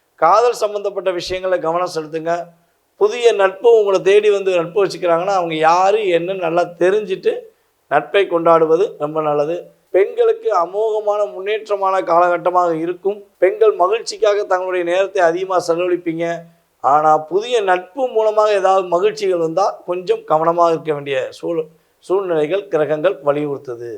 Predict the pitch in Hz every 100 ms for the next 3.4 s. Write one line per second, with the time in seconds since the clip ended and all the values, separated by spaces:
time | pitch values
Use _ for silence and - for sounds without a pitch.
0 | - _ 190 196 180 175 190 175 202 233
1 | 226 214 180 185 190 190 180 190 190 160
2 | 160 180 196 180 165 202 185 180 - 170
3 | 165 180 185